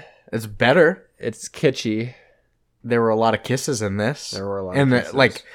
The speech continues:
Speaker 1: like you said, it is kitschy. It, you, you know, you do do the kiss
Speaker 2: It,
Speaker 1: at
Speaker 2: it
Speaker 1: New Year's Eve, and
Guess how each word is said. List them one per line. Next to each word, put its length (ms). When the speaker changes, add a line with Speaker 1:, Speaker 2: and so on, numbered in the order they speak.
Speaker 1:
like 80
you 60
said, 180
it 120
is 180
kitschy. 340
It, 180
you, 260
you 160
know, 240
you 80
do 180
do 160
the 100
kiss 640
Speaker 2:
It, 200
Speaker 1:
at 120
Speaker 2:
it 60
Speaker 1:
New 80
Year's 320
Eve, 400
and 320